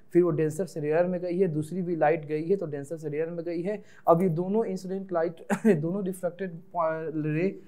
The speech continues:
यहाँ पे मीट कर रही है, इसीलिए image यहाँ पे बन रहा है और इसीलिए आपको दिखाई ये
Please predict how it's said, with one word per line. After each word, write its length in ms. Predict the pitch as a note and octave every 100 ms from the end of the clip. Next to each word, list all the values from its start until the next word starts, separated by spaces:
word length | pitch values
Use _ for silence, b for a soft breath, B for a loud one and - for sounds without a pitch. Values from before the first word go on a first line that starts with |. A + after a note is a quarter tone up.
| B -
यहाँ 220 | E3 G#3
पे 140 | A3
मीट 240 | F3+ D#3+ D3
कर 160 | D3+
रही 140 | C3 C3+
है, 60 |
इसीलिए 300 | C#3+ F#3+ F3
image 400 | F3 E3+ F#3+ G3
यहाँ 200 | E3 D3 D3
पे 240 | F3+ C4+ - B B
बन 220 | D3+ G3 F#3+
रहा 180 | C3+
है 80 | C#3
और 140 | D#3 D#3
इसीलिए 280 | D3+ F#3+
आपको 180 | F3+ E3+
दिखाई 360 | D#3 D#3 D#3+ E3+
ये 200 | D#3+